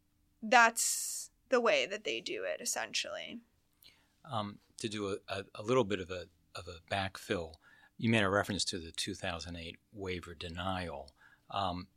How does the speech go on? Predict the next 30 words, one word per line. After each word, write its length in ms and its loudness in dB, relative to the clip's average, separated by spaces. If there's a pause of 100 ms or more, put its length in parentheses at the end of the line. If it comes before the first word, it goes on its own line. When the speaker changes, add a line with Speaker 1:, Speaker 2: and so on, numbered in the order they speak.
Speaker 2:
this 400 -2
was 360 0
in 200 -8
the 160 -12 (160)
last 400 0
year 80 -6
of 60 -12
the 60 -20
Bush 280 2
administration, 880 -4 (640)
uh, 260 -6 (760)
when 220 -6
California 640 -2
applied 420 -4
for 180 -4
a 80 -4
waiver 460 0
for 220 -6
the 240 -10 (580)
sort 200 -10
of 60 -14
first 420 0 (920)
round 680 2 (100)
of 200 -8
its 340 2 (540)
vehicle 640 -2
greenhouse 440 -6
gas 380 2
emissions 500 -6
program, 640 -8